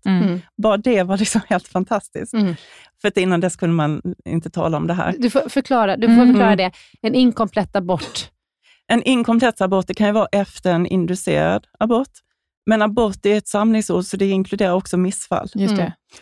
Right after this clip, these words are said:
Speaker 3: Och ni
Speaker 2: Så
Speaker 3: vet
Speaker 2: att,
Speaker 3: att
Speaker 2: nej,
Speaker 3: kvinnor
Speaker 2: mm.
Speaker 3: kan ju fängslas.
Speaker 2: Mm.
Speaker 3: Man kan, em, åtala dem för ett missfall.
Speaker 2: Mm.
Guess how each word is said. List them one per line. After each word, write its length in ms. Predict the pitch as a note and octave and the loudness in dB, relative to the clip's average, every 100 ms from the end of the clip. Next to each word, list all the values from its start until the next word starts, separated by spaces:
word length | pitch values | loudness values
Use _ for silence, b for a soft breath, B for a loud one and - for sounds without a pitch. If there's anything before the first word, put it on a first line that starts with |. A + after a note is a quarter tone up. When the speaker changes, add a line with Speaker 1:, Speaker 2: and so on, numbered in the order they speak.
| B | B
Speaker 3:
Och 80 | G#3+ | 0
ni 80 | G#3+ | 4
Speaker 2:
Så 60 | A3+ | 4
Speaker 3:
vet 80 | |
Speaker 2:
att, 120 | A3 A3 | 4 2
Speaker 3:
att 60 | |
Speaker 2:
nej, 120 | A3 | 0
Speaker 3:
kvinnor 140 | G#3+ A#3 A#3+ | 0 0 0
Speaker 2:
mm. 60 | G3 | 2
Speaker 3:
kan 120 | G3+ | 0
ju 60 | |
fängslas. 1120 | G3+ - A3+ A#3+ C#4 - - F#3 E3+ A3 - - | -2 0 2 2 2 0 -2 0 0 -2 -8 -8
Speaker 2:
Mm. 180 | G3+ E3 - | -8 -8 -6
Speaker 3:
Man 120 | G#3 G#3 | -4 -2
kan, 260 | G#3 G3 | 0 0
em, 320 | F#3+ F#3 F#3 F#3 | 0 0 -2 -2
åtala 600 | A#3 A#3+ A#3 - F3+ F3+ | 0 0 -2 -2 0 0
dem 220 | E3 E3 | 0 -2
för 120 | F3+ G3 | -2 -4
ett 120 | - | 0
missfall. 640 | A3 A#3 - F#3+ - G3+ - | -2 -2 -4 -4 -4 -6 -6
Speaker 2:
Mm. 140 | G3 | -8